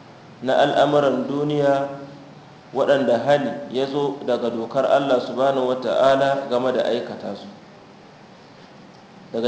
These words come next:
cikin irin waɗannan abubuwan, akwai abubuwan da suke masu rikitarwa a addini, wanda aka buƙaci bawa yi nesa da su.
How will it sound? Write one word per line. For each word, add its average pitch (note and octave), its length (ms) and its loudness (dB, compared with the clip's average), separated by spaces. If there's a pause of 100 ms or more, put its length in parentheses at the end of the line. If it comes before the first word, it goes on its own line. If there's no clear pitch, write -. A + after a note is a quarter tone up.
cikin D#3+ 320 -8
irin D3 80 0
waɗannan C3+ 320 2
abubuwan, C#3 400 0
akwai C3+ 240 0
abubuwan C3+ 240 -2
da C3 60 -6
suke - 200 -10
masu A#2+ 300 -4
rikitarwa B2 500 -2
a F#2+ 120 2 (100)
addini, A2+ 400 -8 (1300)
wanda A#2+ 260 0
aka B2+ 160 0
buƙaci A2+ 480 -4
bawa C3 400 2
yi A2 140 -4
nesa A#2+ 320 -6
da - 80 -12
su. - 140 -16